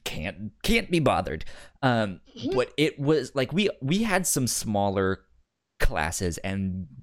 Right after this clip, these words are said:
Speaker 1: b-, b-, b-, b-, being in art school, it was, like, studios. So we would go in there and just, like, hang out and make art and stuff, you know?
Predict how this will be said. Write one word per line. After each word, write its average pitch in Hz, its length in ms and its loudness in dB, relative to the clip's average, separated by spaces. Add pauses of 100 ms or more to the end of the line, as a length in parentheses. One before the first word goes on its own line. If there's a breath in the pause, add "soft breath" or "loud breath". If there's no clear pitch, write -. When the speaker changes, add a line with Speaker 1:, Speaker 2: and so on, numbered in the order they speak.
Speaker 1:
b-, - 80 -8
b-, 110 160 -4
b-, 117 140 2
b-, 113 220 2
being 131 320 2
in 104 280 0
art 104 160 2
school, 90 320 -2
it 92 160 -2
was, 101 300 -2 (100)
like, - 400 -10
studios. - 1120 -2
So 98 160 -2
we 113 120 0
would 117 180 0
go 92 220 4
in 156 180 4
there 85 420 2
and 92 160 0
just, 98 240 -4
like, 98 320 0
hang 110 220 -4
out 104 160 0
and 98 100 -6
make 95 160 -4 (100)
art 98 220 -2
and - 100 -10
stuff, - 360 -10
you 98 80 -2
know? 87 240 0